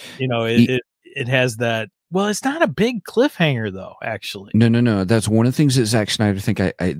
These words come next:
Speaker 2: that I appreciated him doing was giving us an ending to pa-, to a part one, where Dune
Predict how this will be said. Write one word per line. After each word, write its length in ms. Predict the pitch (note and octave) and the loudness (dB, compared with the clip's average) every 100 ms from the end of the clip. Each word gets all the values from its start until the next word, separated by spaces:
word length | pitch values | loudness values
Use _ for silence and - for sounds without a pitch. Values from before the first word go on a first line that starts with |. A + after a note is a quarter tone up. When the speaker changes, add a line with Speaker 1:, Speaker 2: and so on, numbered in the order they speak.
| F2 | -2
Speaker 2:
that 140 | F#2+ | 0
I 100 | C2+ | 2
appreciated 720 | F2 - B2 C3 - G2+ F2+ | 0 0 -2 2 4 6 4
him 220 | - G2+ D#2+ | 4 0 0
doing 460 | F#2+ A2+ F#2+ E2 | 0 0 -2 -2
was 200 | E2+ D#2+ | -4 -4
giving 460 | E2+ F2+ A#2+ B2+ G2 | -4 2 4 6 4
us 180 | E2 - | 2 0
an 140 | D#2 - | -4 -2
ending 640 | E2+ F#2 F2 D#2 A#1 A1 - _ _ _ _ | 0 2 2 0 -2 -6 -10 _ _ _ _
to 280 | - A#2+ G#2 | -2 0 0
pa-, 180 | - - F2+ | -2 -6 -6
to 160 | - B2 | 0 2
a 80 | F#2 | 2
part 220 | - D2+ | 0 -2
one, 200 | E2+ D#2+ | 0 2
where 140 | G#2+ | 2
Dune 760 | A2 G2 A#2 C#3 C3 G2+ F2+ F2 | 2 2 4 6 6 6 4 2